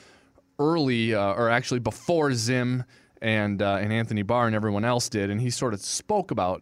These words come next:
that and what, what life's been like in the front office for the Vikings here in the first week of free agency.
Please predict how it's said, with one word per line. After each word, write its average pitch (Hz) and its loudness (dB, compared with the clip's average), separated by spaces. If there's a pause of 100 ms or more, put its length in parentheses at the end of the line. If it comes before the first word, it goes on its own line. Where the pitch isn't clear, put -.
(120)
that 98 -2
and 98 -4
what, 117 -2
what 120 -4
life's 127 -2
been 120 -4
like 123 -2
in 104 -4
the 95 -6
front 104 -2
office 104 -2
for - -8
the 92 -10
Vikings 90 -6 (320)
here 107 0
in 98 -2
the 90 -6
first - -6
week 113 -6
of 78 -14
free 85 -6
agency. - -10